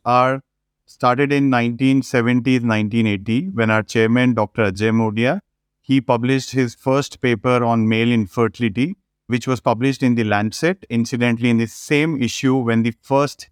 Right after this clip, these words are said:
test tube baby was reported by Steptoe and Edwards back in August nineteen seventy-eight. Since then, he has been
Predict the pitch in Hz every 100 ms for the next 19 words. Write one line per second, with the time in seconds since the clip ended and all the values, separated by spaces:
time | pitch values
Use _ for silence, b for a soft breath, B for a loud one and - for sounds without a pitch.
0 | - 113 - 127 120 113 117 110 101 101
1 | 110 104 113 104 104 - 107 92 110 101
2 | 95 98 101 - 101 92 101 98 - _
3 | _ _ - 104 107 101 - 101 92 104
4 | - 98 95 92 98 123 - _ _ _
5 | _ 135 123 117 147 160 147 135 113 131
6 | 135 135